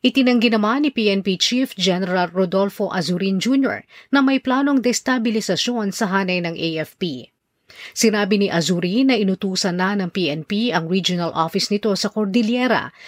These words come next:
na imbestigahan kung saan nanggaling ang di umano ay memorandum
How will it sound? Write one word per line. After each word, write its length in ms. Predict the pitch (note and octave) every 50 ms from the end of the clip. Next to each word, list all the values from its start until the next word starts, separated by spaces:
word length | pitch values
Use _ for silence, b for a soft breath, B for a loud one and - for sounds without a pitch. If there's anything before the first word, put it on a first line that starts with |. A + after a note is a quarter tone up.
| B B B
na 80 | A#3 A#3+
imbestigahan 880 | - B3 A#3+ A#3 A#3+ A3+ - - A3+ F#3 G3+ F3 D3+ F3+ G3+ B3 C#4+
kung 160 | C4+ - A3+ G3
saan 400 | - - - - B3 A#3+ A3 G3
nanggaling 560 | F3 D#3 - D#3+ D3 D#3+ F3 G3 A#3 G#3+ -
ang 240 | D3 D3 E3 D#3 C#3+
di 160 | G3+ B3 D4
umano 400 | C4+ A#3+ C4+ C4 A3+ G#3 A3 A3+ B B B B -
ay 160 | - F3+ F3
memorandum 960 | E3 E3+ G3+ A#3 B3+ B3+ A#3 G#3 F#3+ E3 E3 E3+ D#3 E3 D#3 F#3+ A#3+ C4